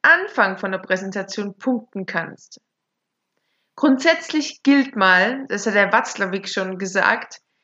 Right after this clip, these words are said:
du kannst nicht nicht kommunizieren. Heißt also, auf deine Präsentation bezogen,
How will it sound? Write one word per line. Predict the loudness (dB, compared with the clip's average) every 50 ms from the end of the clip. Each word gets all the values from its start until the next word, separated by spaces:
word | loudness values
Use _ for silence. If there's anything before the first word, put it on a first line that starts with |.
| _ _ _ _ _ _ -2
du | -2 -2
kannst | 2 2 0 0 0 -4 -4 0
nicht | 2 2 2 0 -2 -6 -14 -6 -2
nicht | 0 2 2 0 -2 -4
kommunizieren. | -2 -2 0 0 -2 -4 -6 -8 -8 -6 -4 -4 -4 -6 -10 -14 -18 _ _ _ _ _ _ _ _ _ _ _ _ _ _ _ _ _ -20 -20 -20 _ _ _ _ _ _ _ 0
Heißt | 0 2 2 0 -2 -4 -2
also, | 0 0 0 -2 -4 -4 -2 -2 -2 -4 -8 -16 _ _ _ _ _ _ _ _ _ _ _ -4 -4
auf | -2 0
deine | 2 2 4 4 2
Präsentation | 2 2 0 0 0 -2 -6 -6 -6 -6 -2 2 2 2 2 0 -4 -8 _ _ _
bezogen, | -12 -12 -12 -10 -10 -6 -2 0 0 0 0 -2 -4 -6 -8